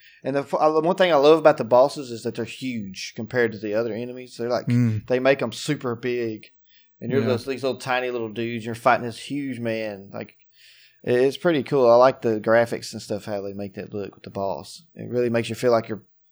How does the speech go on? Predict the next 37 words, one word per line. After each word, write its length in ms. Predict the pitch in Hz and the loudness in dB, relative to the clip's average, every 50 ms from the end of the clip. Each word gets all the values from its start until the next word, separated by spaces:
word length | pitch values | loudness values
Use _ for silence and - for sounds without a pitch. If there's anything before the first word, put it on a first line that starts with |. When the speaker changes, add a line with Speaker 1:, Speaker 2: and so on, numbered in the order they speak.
| _ _ | _ _
Speaker 1:
fighting 300 | - - 127 123 - 120 110 | 2 4 4 4 4 2 -2
something 260 | - 127 113 117 107 | -4 -4 -4 -2 -2
very 160 | 110 117 117 | -2 0 0
intimidating. 680 | 110 107 - - 117 110 107 104 98 98 92 92 90 92 - _ _ _ _ _ _ _ _ 151 | -2 -2 -4 -4 -4 -2 -2 -2 -2 -2 -4 -8 -10 -14 -18 _ _ _ _ _ _ _ _ -6
Speaker 2:
Yeah. 260 | 127 120 117 120 120 - _ _ _ _ _ _ _ _ _ - _ - | -4 -4 -4 -4 -6 -8 _ _ _ _ _ _ _ _ _ -20 _ -8
Speaker 1:
But, 400 | 131 120 113 101 87 - - - - - - - - - | -4 -2 -2 -4 -4 -8 -12 -12 -12 -12 -16 -18 -12 -8
you 100 | 170 170 | -2 0
know, 140 | 143 120 | 2 2
there's 180 | 117 123 175 165 | 2 2 0 0
plenty 240 | - - 277 302 277 | 2 2 2 2 4
more 180 | 220 196 175 - | 4 6 4 6
things 260 | - 156 147 135 123 | 6 2 2 2 2
I 60 | 131 | 0
could 160 | 123 - 113 | 0 -2 -6
detail 340 | 98 127 120 113 - 123 110 | -8 -8 -8 -4 -2 -2 0
about 240 | 104 110 104 - - | 0 0 -4 -4 -6
this. 500 | 92 82 67 62 - - - - - - _ _ _ _ _ _ _ _ _ _ _ _ _ | -10 -10 -10 -10 -12 -14 -16 -16 -18 -20 _ _ _ _ _ _ _ _ _ _ _ _ _
But 140 | - 120 - | -12 -8 -4
the, 240 | - 120 113 107 - | -2 -2 -4 -4 -4
the 120 | - 123 123 | -4 0 4
last 220 | 151 190 208 196 | 6 4 6 4
thing 140 | 208 190 170 | 2 4 4
I'll 120 | 147 139 | 4 6
talk 200 | - 156 151 143 | 6 6 4 6
about 200 | 135 135 123 117 | 4 4 4 4
is 80 | 113 98 | 2 -2
the 60 | 104 | -8
soundtrack. 560 | - - 117 107 104 - - - 50 50 - _ _ - - _ _ _ _ _ _ _ _ _ _ _ _ _ _ _ _ _ _ _ _ _ - | -10 -8 -8 -8 -8 -10 -12 -12 -12 -12 -14 _ _ -20 -20 _ _ _ _ _ _ _ _ _ _ _ _ _ _ _ _ _ _ _ _ _ -8
Uh, 180 | 110 107 107 104 | -6 -4 -4 -2
I've 60 | 107 | 0
been 120 | 143 160 | 0 0
playing 240 | 147 - 165 156 135 | 4 6 6 8 10
lots 200 | 127 135 139 - | 8 8 8 6
of 80 | 135 117 | 2 -2
games 260 | 127 127 127 120 113 | -2 -2 -2 0 0
lately 300 | 127 113 104 95 107 110 | 0 0 0 -2 -6 -8
that 420 | 107 117 113 107 104 104 95 - | -6 -4 -2 0 0 0 -2 -4